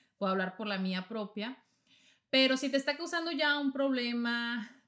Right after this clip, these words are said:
te incomoda, eh, puedes perfectamente hablarlo con tu ginecólogo. De hecho, una vez que, mm, nace tu hijo, en, en lo que fue mi hospital, o sea, mis ginecólogos me dijeron,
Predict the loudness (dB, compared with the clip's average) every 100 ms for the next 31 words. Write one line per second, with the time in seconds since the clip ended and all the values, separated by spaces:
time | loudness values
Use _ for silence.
0 | -4 0 0 0 2 4 4 2 0 -2
1 | -2 -4 -8 -6 -4 -4 -6 -6 -4 -4
2 | -4 -8 -14 -20 _ -8 -6 -8 -4 -4
3 | -2 -4 -4 -6 -6 -6 -6 -4 -4 -4
4 | -6 -6 -4 -6 -8 _ -20 _ -6 -4
5 | -2 0 0 0 -2 -4 -4 -2 -2 -2
6 | -4 -8 _ _ _ _ -2 0 0 -2
7 | -2 -2 -4 -4 -6 -8 -12 _ -12 -8
8 | -4 -4 -4 -4 -4 -2 -2 -4 -6 -2
9 | 0 -2 -4 -10 -8 -6 -6 -8 -10 -6
10 | -4 -4 -6 -4 -4 -2 -4 -4 -4 -4
11 | -4 -6 -6